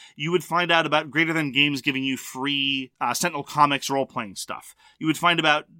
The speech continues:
Jeff Engelstein releasing some of his upcoming WizKids roll and write game for free. You'd find out about Loan Shark Games selling their games for practically nothing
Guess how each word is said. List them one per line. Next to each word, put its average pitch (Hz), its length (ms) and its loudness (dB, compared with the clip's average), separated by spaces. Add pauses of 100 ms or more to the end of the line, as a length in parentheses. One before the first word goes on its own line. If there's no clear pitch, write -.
Jeff 139 360 0
Engelstein 156 560 -2
releasing 135 760 -4
some 143 220 0
of 131 100 -4
his 131 160 -2
upcoming 131 460 -4
WizKids 131 520 -2
roll 127 220 -2
and 120 80 -2
write 131 220 2
game 117 220 -8
for - 120 -16
free. - 380 -12 (280)
You'd 156 140 -2
find 180 180 4
out 180 80 6
about 156 140 0
Loan 170 180 4
Shark 156 280 -2
Games 139 500 -2
selling 156 360 0
their 143 120 -2
games 135 260 -4
for 120 120 -6 (240)
practically 135 480 -2
nothing 117 560 0